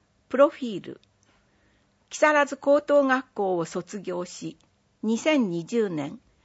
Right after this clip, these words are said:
都内から市内にテンボデザイン事務所を移転。日本一格式あるファッションショー、東京コレクションにおいて、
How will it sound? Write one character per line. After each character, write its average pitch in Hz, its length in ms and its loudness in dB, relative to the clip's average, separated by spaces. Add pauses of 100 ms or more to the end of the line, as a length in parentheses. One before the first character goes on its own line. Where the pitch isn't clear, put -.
(380)
都 320 100 -4
内 269 280 2
か 165 140 -6
ら 143 200 -4
市 - 180 -6
内 247 300 0
に 151 260 -8 (580)
テ 240 140 0
ン 285 160 2
ボ 277 160 0
デ 262 160 2
ザ 262 200 2
イ 262 120 0
ン 240 140 0
事 185 80 -8
務 226 180 -2
所 214 240 -4
を - 140 -8
移 143 80 -8
転。 139 300 -10 (1120)
日 233 140 2
本 320 320 0
一 - 320 -8
格 277 340 -4
式 - 300 -4
あ 247 100 0
る 160 100 -6
フ - 120 -8
ァ 175 60 -6
ッ - 20 -12
シ - 180 -4
ョ 226 60 4
ン 202 80 -4
シ - 180 -12
ョ 139 120 -10
ー、 - 20 -20 (600)
東 311 220 0
京 294 240 0
コ 277 160 -4
レ 277 160 2
ク - 100 -20
シ 220 140 -2
ョ 185 60 0
ン 180 80 -6
に 170 180 -8
お 180 100 -2
い 160 120 -8
て、 - 260 -14